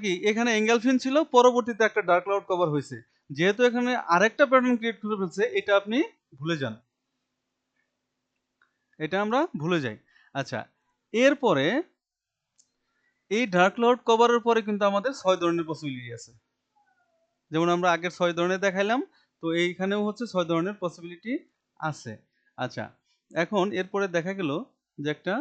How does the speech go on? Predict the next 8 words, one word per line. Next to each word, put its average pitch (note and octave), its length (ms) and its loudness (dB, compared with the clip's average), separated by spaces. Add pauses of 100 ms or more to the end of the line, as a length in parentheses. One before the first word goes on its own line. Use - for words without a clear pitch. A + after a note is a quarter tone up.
(600)
রিট্রেস D3+ 460 -8
হইল, F#3 160 -8 (3500)
এখানে D3+ 240 -6
একটা G3+ 180 -6 (540)
রিট্রেস D3 420 -8
হইল A2 160 -12 (520)
এবং D3+ 220 -4 (240)
এই D#3+ 60 -2